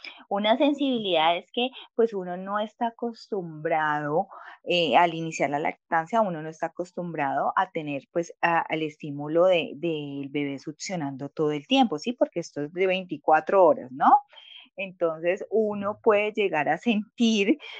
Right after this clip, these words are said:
que, que hay un, como un leve ardorcito, ¿sí? Como yo siempre les pongo este ejemplo a la mamá, como que usted se está estrenando el zapato, ¿sí?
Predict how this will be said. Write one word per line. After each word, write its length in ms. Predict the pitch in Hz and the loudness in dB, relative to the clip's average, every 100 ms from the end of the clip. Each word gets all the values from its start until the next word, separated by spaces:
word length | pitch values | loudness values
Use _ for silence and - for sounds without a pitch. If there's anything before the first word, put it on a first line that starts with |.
| - _ | -20 _
que, 240 | - - | 0 4
que 120 | - | 4
hay 160 | 160 165 | 4 0
un, 100 | 196 | -4
como 680 | 226 208 185 170 165 170 175 | -4 -4 -6 -8 -8 -8 -8
un 120 | 185 | -2
leve 580 | 190 185 185 185 196 196 196 196 196 _ 254 - | 2 2 0 -4 -6 -8 -12 -18 _ _ -20 2
ardorcito, 1500 | 190 170 165 - - 233 233 233 226 208 202 196 202 202 190 359 - - | 2 4 0 0 -6 -2 0 0 -2 -2 0 2 4 4 2 -2 -12 -8
¿sí? 340 | 156 214 240 | -8 -6 0
Como 600 | 269 214 196 175 147 95 180 | 0 2 2 4 2 2 4
yo 120 | 180 165 | 4 2
siempre 380 | - 196 - 202 | 0 -2 0 -4
les 160 | 226 | -4
pongo 240 | - 165 160 | -6 -8 -10
este 140 | 185 | -14
ejemplo 300 | 202 170 185 | -18 -16 -10
a 20 | |
la 120 | - 190 | -8 -8
mamá, 280 | 185 175 - | 0 0 0
como 180 | 196 | -16
que 120 | 196 214 | -18 -20
usted 200 | - 151 | -8 -8
se 120 | 156 | -8
está 220 | - 196 | 2 4
estrenando 1120 | 190 _ 208 208 208 202 202 208 202 202 240 - - - - | 4 _ -8 -2 0 2 2 -2 2 6 6 4 -18 -10 -6
el 140 | 180 | -4
zapato, 560 | - - 220 226 - - _ _ _ _ _ | -2 2 6 6 4 -12 _ _ _ _ _
¿sí? 280 | _ 185 277 | _ -4 -4